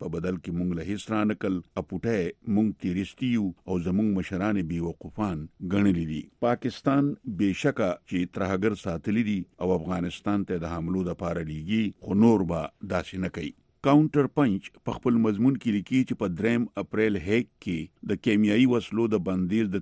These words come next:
تنظیم په غونډه کې د روس پخوانی استوګن او د برتانیې جاسوس ته د زهر ورکولو د معاملې د شریکې پلټنې دپاره د روس وړاندې شوي تحریک له پاکستان روس له ووټ ورکو، هر کله چې هندوستان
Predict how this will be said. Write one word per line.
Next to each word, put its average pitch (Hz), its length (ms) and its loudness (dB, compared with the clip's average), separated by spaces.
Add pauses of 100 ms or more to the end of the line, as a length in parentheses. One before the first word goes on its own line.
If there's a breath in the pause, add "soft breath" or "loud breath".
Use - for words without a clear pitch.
تنظیم 90 480 -2
په 90 120 -6
غونډه 107 360 0
کې 98 460 -2
د 101 120 4
روس 123 140 4 (120)
پخوانی 101 420 0 (120)
استوګن 92 600 -2
او 95 180 -4
د 85 120 -4
برتانیې 90 640 -2
جاسوس 87 400 -6 (100)
ته 80 480 -10
د 95 160 0
زهر 123 380 2
ورکولو 104 480 -2
د 98 160 0
معاملې 87 920 -2
د 101 160 0
شریکې 117 480 0
پلټنې 98 500 -2
دپاره 101 460 -4
د 90 100 -4
روس 110 220 -4
وړاندې 95 640 -2
شوي 120 320 0
تحریک 95 400 -2
له - 140 -6
پاکستان 87 640 -4 (280)
روس 113 280 2
له 120 120 4
ووټ 120 260 0
ورکو، 110 280 0 (220)
هر 120 200 -2
کله 101 180 -2
چې 90 180 -4
هندوستان 87 580 -2